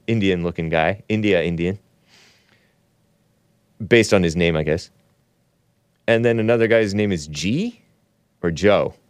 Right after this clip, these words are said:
And then another gal is portly gal. Shout out to the portly gals. Uh, look, look something, L something, Lakeisha. Except she, I don't think she's black.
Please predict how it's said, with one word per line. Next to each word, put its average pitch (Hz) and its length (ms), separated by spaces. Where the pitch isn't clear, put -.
And 113 120
then 110 140
another 117 360
gal 107 520
is 90 400
portly 147 300
gal. 135 340
Shout - 300
out 76 80
to 78 80
the 71 80
portly - 340
gals. 117 480
Uh, 104 320
look, 101 480
look 98 280
something, 87 440
L 113 180
something, 76 340
Lakeisha. 95 560
Except - 240
she, 104 160
I 101 60
don't 117 120
think 117 140
she's 82 180
black. 80 580